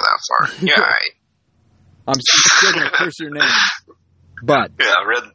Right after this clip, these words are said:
Speaker 1: Red loves you.
Speaker 2: Yep.
Speaker 1: Uh,
Speaker 2: It's
Speaker 1: um,
Speaker 2: love-hate, bro.
Speaker 1: all right.
Speaker 2: It's love-hate.
Speaker 1: Yeah,
Speaker 2: So,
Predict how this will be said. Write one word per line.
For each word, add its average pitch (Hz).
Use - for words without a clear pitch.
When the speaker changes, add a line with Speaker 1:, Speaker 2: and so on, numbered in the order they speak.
Speaker 1:
Red 123
loves 98
you. 95
Speaker 2:
Yep. 135
Speaker 1:
Uh, -
Speaker 2:
It's 110
Speaker 1:
um, 107
Speaker 2:
love-hate, 107
bro. 117
Speaker 1:
all 107
right. 98
Speaker 2:
It's -
love-hate. 139
Speaker 1:
Yeah, 110
Speaker 2:
So, 95